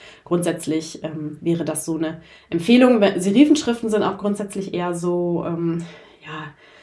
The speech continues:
seriös, ähm, glamourös, so in die Richtung geht das dann eher. Serifenlose Schriften sind dann häufig eher,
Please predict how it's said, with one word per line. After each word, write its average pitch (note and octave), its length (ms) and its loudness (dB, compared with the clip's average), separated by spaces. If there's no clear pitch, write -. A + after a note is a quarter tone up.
seriös, G3 1120 4
ähm, F3 460 0
glamourös, A3 880 8
so F#3+ 320 -4
in F3+ 140 0
die G3 120 0
Richtung G#3+ 600 0
geht G3+ 200 -6
das F#3+ 180 -6
dann - 120 -12
eher. F#3+ 180 -2
Serifenlose F#3+ 600 -2
Schriften F#3+ 380 -6
sind F3 160 -4
dann E3+ 180 -8
häufig E3+ 320 -8
eher, E3+ 240 -4